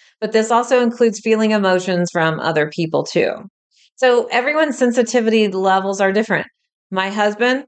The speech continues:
he's an empath. I am also an empath. It is not my primary language. Seeing spirit is my primary language, but being an empath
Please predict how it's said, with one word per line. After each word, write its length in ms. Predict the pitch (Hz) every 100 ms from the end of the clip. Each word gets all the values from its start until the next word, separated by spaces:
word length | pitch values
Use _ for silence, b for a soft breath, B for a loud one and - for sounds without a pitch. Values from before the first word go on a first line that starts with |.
| _
he's 300 | - 302 381
an 140 | 302 202
empath. 260 | 185 117 - _ _ _ -
I 280 | 165 208
am 200 | 247 240
also 240 | 262 339 294
an 80 | 196
empath. 360 | 175 170 151 -
It 140 | 208
is 160 | 214 208
not 320 | 208 214 202
my 160 | 208 202 -
primary 580 | 220 214 294 247 175 175
language. 760 | 170 160 151 147 165 208 - _ _ _ _
Seeing 380 | - 254 262 269
spirit 600 | 247 240 196 180 180 180
is 160 | 190 185
my 160 | 180 180
primary 420 | 185 170 160 156
language, 380 | 151 147 151 139 - -
but 240 | 160 190
being 180 | 190 214
an 80 | 214
empath 640 | 175 233 233 226 175 170